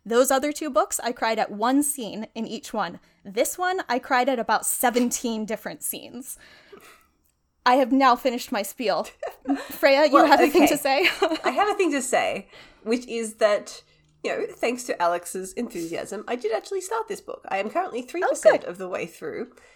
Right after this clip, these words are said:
Speaker 2: I agree that the Moana stuff is there already, like, from the way the world building talks about the oceans and travelers and people who just,
Speaker 1: Mm-hmm.
Speaker 2: who, the people who come from these, uh, islands.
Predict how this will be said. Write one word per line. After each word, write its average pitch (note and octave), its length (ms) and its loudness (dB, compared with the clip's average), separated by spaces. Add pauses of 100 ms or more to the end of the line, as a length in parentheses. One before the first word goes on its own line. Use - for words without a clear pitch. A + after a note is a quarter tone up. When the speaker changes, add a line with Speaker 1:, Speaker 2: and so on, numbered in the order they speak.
(180)
Speaker 2:
I A3 80 0
agree C#4+ 360 2
that G#3 180 0
the G#3+ 80 2
Moana F#3+ 400 0
stuff F#3+ 260 -2
is E3 180 -8
there D3+ 280 0
already, D3+ 600 -6
like, D3 220 -10
from D#3 480 -14
the E3+ 140 -10
way D3+ 180 -4
the D3 80 -8
world D3 300 -6
building D3 260 -6
talks - 300 -10
about C#3+ 320 -10
the D#3 160 -12
oceans C#3 440 -10
and C#3 440 -10 (160)
travelers C#3 580 -10
and C3+ 260 -14
people C3+ 260 -16
who D#3 140 -8
just, A#3+ 140 -6
Speaker 1:
Mm-hmm. A3+ 240 -8
Speaker 2:
who, - 220 -16
the - 60 -10
people G3+ 320 -10
who D#3+ 100 -10
come D3 180 -10
from C#3+ 140 -14
these, C#3+ 320 -14
uh, C3 340 -6
islands. - 500 -10